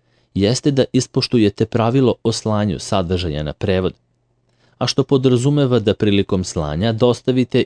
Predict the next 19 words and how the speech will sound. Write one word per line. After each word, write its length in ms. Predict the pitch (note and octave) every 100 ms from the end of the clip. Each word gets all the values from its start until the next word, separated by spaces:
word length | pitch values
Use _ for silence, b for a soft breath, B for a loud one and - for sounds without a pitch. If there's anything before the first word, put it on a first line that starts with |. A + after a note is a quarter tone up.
| -
i 100 | C3 -
originale 720 | A#2+ A2+ A2 F#2 E2+ D#2+ C#2+
na 160 | C#2
uvid. 340 | D#2 F#2+ F2 - _ _ _ _ _ _ _ _ _ _ _ _
Uz 180 | A#2+ -
to 200 | - B2+
vam 180 | C3+ B2+
se 180 | - -
i 80 | C3
preporučuje 880 | - B2 - A2+ A#2 - B2+ A#2 A2
da 320 | G2+ G2+ F#2+ - _ _ _
proverite 580 | A#2 G#2 G#2+ A#2+ A2 G2+
u 80 | E2+
nadležnim 600 | E2+ D#2+ G2+ G#2+ A2+ A#2
institucijama 920 | A2 A#2 - A#2+ A2 B2 A#2 A#2 A2+
da 240 | D#2+ G2
li 120 | C3+
se 360 | D3 - B2 A2+ - _ _
za 360 | F#2+ F2 G2